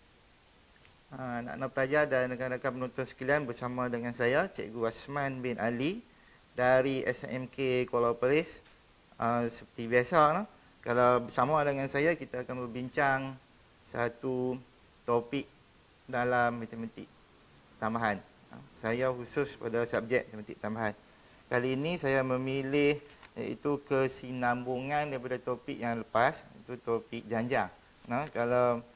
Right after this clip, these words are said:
pada slot yang lepas, saya telah ataupun kita telah berbincang, uh, topik janjang, iaitu fokus kepada janjang aritmetik. Kali ini saya,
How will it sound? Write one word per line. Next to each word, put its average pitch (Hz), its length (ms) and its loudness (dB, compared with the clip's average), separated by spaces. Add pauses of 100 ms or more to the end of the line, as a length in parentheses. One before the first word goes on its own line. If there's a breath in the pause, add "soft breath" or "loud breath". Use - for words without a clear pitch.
(320)
pada 120 160 4
slot 156 240 4
yang 131 240 2
lepas, 147 320 2
saya 127 320 2 (320)
telah 117 320 -2 (400)
ataupun 120 320 -4
kita 135 320 -2
telah 123 240 -2
berbincang, 127 720 0 (480)
uh, 120 400 0 (1300)
topik 127 640 -6 (560)
janjang, 135 480 2 (400)
iaitu 127 560 -4
fokus 131 480 -2
kepada 127 560 0 (320)
janjang 123 640 0 (480)
aritmetik. 120 560 -4 (480)
Kali 131 400 4
ini 190 240 -2 (320)
saya, 123 240 2